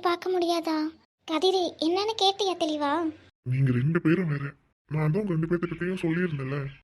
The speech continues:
Speaker 2: இப்படி கேஸ் கொடுத்துருக்காங்கன்னு சொல்லி.
Speaker 1: ம், ஆமா, சொன்னேன்.
Speaker 2: அதுக்காக தான் வந்திருக்காங்கன்னு நினைக்கிறேன். கூட்டிட்டு போற ஐடியா இருக்கா இல்லையான்றது அவர் என்கிட்ட சொல்லவே இல்ல. அப்படி கூட்டிட்டு போறதா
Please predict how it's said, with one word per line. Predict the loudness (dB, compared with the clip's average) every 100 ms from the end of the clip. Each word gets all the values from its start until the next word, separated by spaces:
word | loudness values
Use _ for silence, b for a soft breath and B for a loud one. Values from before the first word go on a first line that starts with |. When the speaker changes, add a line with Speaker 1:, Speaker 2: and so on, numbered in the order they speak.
| _ -4
Speaker 2:
இப்படி | -2 0
கேஸ் | 0 -2 -4
கொடுத்துருக்காங்கன்னு | -2 -2 -2 -2 -2 0
சொல்லி. | -2 -2 -6 -14 _ _ 0
Speaker 1:
ம், | 2 2 0 0
ஆமா, | 0 0 -2
சொன்னேன். | -2 0 -2 -2 -10 _ _ _ -4
Speaker 2:
அதுக்காக | -2 0 0 2 2
தான் | 2
வந்திருக்காங்கன்னு | 2 0 0 -2 0 -2
நினைக்கிறேன். | -4 -8 -10 -12 _ _ -2
கூட்டிட்டு | 0 2 0 2
போற | 0 0 0 -2
ஐடியா | 0 0 0
இருக்கா | -2 -2 -2
இல்லையான்றது | 0 0 -2 -2 -4 -6 -6 b b -2
அவர் | 2 2
என்கிட்ட | 0 -4 -2 -2 -2
சொல்லவே | -2 -2 0 -2
இல்ல. | -4 -10 _ _ _ _ _ -8
அப்படி | -4 -2 -2
கூட்டிட்டு | 0 -2 0
போறதா | 0 0